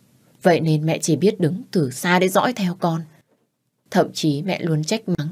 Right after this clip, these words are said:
con vì muốn giấu đằng sau những cảm xúc thật của mình."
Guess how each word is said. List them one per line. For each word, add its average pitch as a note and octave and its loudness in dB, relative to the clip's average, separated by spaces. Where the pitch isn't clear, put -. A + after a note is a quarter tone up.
con F3 2
vì F#3 2
muốn D3+ 0
giấu F#3+ 2
đằng F3 0
sau G3+ 0
những G3+ -2
cảm D#3+ 2
xúc C#4+ -2
thật G3+ 4
của F3+ 6
mình." D#3+ -2